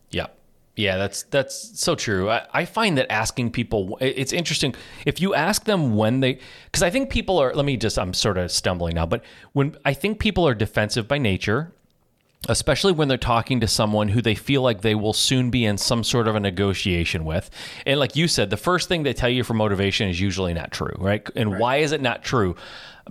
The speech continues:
Speaker 1: Because they're trying to play this negotiation game, and they're, and they're, they're holding back, and, and they're not, they don't trust you, frankly, 'cause they don't know you. They shouldn't trust you.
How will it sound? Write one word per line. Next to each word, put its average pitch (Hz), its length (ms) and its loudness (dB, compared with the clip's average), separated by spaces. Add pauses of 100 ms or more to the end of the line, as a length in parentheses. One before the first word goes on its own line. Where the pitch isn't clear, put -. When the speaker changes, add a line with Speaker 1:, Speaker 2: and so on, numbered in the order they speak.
(140)
Speaker 1:
Because 139 400 0
they're 135 100 0
trying 131 360 0
to 120 80 -4
play 113 300 0
this 104 260 0
negotiation 101 680 0
game, 92 360 0
and 87 80 -2
they're, 87 120 -2
and 95 140 -2
they're, 95 240 -2
they're 95 160 -2
holding 110 360 0
back, 95 360 0
and, 92 220 -4
and 90 120 -2
they're 92 140 0
not, 110 340 -2
they 120 120 0
don't 202 100 0
trust - 380 0
you, 95 160 -2
frankly, 120 400 -2
'cause 101 100 -6
they 113 60 2
don't 107 180 0
know 110 160 2
you. 92 180 0
They 95 80 0
shouldn't - 280 -4
trust - 280 -4
you. 107 120 -2